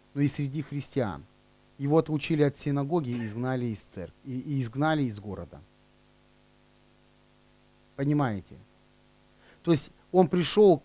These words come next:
к, к христианам, говорит: «Я еврей, верующий в Христа». Ему говорят: «До свидания». Смотрите,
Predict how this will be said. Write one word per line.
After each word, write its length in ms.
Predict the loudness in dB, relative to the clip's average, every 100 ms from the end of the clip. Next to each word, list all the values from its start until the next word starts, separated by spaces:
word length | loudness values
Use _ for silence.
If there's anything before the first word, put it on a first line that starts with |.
| _
к, 480 | -2 2 4 4 2
к 60 | -2
христианам, 640 | -6 0 2 4 2 0
говорит: 300 | 0 0 0 2
«Я 80 |
еврей, 340 | 2 4 4 4
верующий 420 | 2 0 -2 -4
в 60 | -6
Христа». 480 | -10 -2 0 2
Ему 200 | 2 0
говорят: 420 | 0 0 2 0 -2
«До 140 | -4
свидания». 760 | -4 -8 -2 -2 0 -4 -8 -12 -20 -20 -20 -20 _ _ _ -20 -20 _ _ _ _ _ _ _ _ _ -20 -20 _ _ -8
Смотрите, 840 | -6 0 0 2 0 0 -6